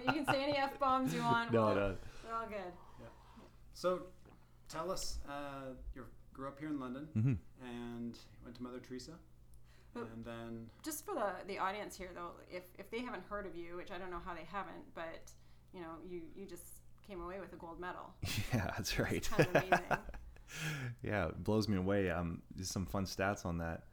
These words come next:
Speaker 2: Five hundred eighty-six grams is the weight of this medal. Um,
Speaker 1: We can
Speaker 2: there's
Speaker 1: see it
Speaker 2: six
Speaker 1: right
Speaker 2: grams
Speaker 1: now.
Speaker 2: of gold plated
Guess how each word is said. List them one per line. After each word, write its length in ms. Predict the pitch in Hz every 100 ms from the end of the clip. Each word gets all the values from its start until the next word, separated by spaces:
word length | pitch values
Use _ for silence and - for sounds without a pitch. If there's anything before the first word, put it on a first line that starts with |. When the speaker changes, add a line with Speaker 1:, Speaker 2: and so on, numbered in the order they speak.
| - - - - -
Speaker 2:
Five 180 | 104 110
hundred 180 | 107
eighty-six 440 | 104 101 101 95 -
grams 420 | - 95 92 87
is 60 | 80
the 80 | 87
weight 200 | 90 87
of 80 |
this 180 | 80 -
medal. 360 | 85 80 87 107 - - - - - - - -
Um, 280 | 85 82 82
Speaker 1:
We 120 | 80
can 100 | 85
Speaker 2:
there's 280 | 90 87 87
Speaker 1:
see 80 | 90
it 40 |
Speaker 2:
six 260 | - 117 - -
Speaker 1:
right 140 | 101
Speaker 2:
grams 260 | 98 98 92
Speaker 1:
now. 200 | 87 87
Speaker 2:
of 40 |
gold 500 | 95 92 95 120 131 -
plated 440 | 95 92 98 -